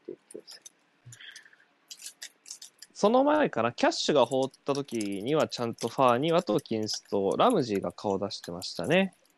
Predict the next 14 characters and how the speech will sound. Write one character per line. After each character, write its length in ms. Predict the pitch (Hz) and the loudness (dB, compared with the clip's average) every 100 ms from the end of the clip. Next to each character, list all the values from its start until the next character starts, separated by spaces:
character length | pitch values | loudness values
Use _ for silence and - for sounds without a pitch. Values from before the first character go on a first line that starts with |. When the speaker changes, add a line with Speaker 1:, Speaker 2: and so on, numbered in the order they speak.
| - | -8
Speaker 1:
う 120 | 110 | -6
ん。 40 | 101 98 98 _ _ _ - _ - - | -6 -8 -16 _ _ _ -20 _ -4 2
Speaker 2:
あ、 120 | 151 - - - - - _ _ _ - | 2 2 -8 -12 -12 -14 _ _ _ -6
変 240 | 139 127 | -2 0
な 160 | 120 104 | 2 2
イ 80 | 107 | 2
ン 60 | |
タ 100 | 104 | 2
ー 60 | 104 | 2
セ 140 | - | 2
プ 120 | 110 - | -6 -8
ト。 160 | - _ - | -10 _ -10
あ 440 | - - - - - _ _ _ - _ _ _ _ - - _ _ _ _ _ _ _ _ _ _ _ _ _ _ _ _ _ _ _ - - _ - | -10 -10 -14 -18 -20 _ _ _ -20 _ _ _ _ -12 -12 _ _ _ _ _ _ _ _ _ _ _ _ _ _ _ _ _ _ _ -20 -20 _ -14
ー。 60 | - | -10